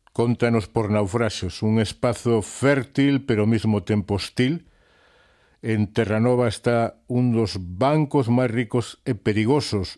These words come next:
do mundo. Daquela, sin ningún tipo de protección, nin portos próximos, e o inverno,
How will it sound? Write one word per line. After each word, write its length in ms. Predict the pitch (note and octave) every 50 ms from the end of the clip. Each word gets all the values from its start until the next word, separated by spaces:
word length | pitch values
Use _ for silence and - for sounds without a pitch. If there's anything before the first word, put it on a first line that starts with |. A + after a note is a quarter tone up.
| _ - -
do 240 | A2+ G2 G2 G2+
mundo. 480 | A2+ B2 A#2+ A2 G2 F2 F2 E2 - _ _ _ _ - _ _ _ _ _ _ _ _ _ _ _
Daquela, 720 | - F#2 F2+ F#2+ F#2 - A#2+ A#2+ B2+ B2 B2+ C3 C3 B2+ A#2+ G#2
sin 240 | - - B2 A2+ A2
ningún 320 | G#2+ G#2 G#2 A#2+ A#2+ G#2+
tipo 240 | - B2 G2+ A#2 A2+
de 160 | G#2+ G#2+ G2+
protección, 560 | - G#2+ G#2 - A#2 G#2+ F2+ C#3 D3+ C#3+ B2 A2
nin 160 | G#2 F#2+ -
portos 320 | A2+ G#2+ F#2+ - A2 -
próximos, 720 | - - C3 C3 A#2+ F#2+ B2 B2+ B2+ B2+ B2 A#2+ - - _ _ _ _ _ _ _ _ _ _ _ _ _ _ _
e 160 | - F2+ D#2+
o 60 | E2+
inverno, 680 | F2+ F#2 G2+ A2 C#3+ C#3+ C3 G#2+ G#2 F#2 E2+ D#2 D2